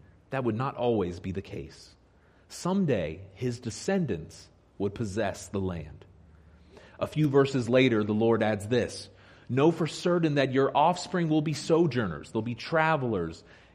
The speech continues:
immigrants, in a land that is not theirs. They will be servants. They'll be slaves there. They will be afflicted for four hundred years. But I will bring judgment on the nation that they serve, and afterward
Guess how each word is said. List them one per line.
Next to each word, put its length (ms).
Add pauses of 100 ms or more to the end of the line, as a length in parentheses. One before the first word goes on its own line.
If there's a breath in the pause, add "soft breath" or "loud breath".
immigrants, 680 (320 loud breath)
in 140
a 60
land 340
that 140
is 120
not 300
theirs. 540 (220)
They 100
will 120
be 140
servants. 560
They'll 160
be 100
slaves 520
there. 360
They 120
will 100
be 140
afflicted 600
for 120
four 320
hundred 340
years. 500 (500 soft breath)
But 100
I 160
will 180
bring 360
judgment 760 (120)
on 120
the 100
nation 380
that 180
they 140
serve, 380 (360 loud breath)
and 160
afterward 800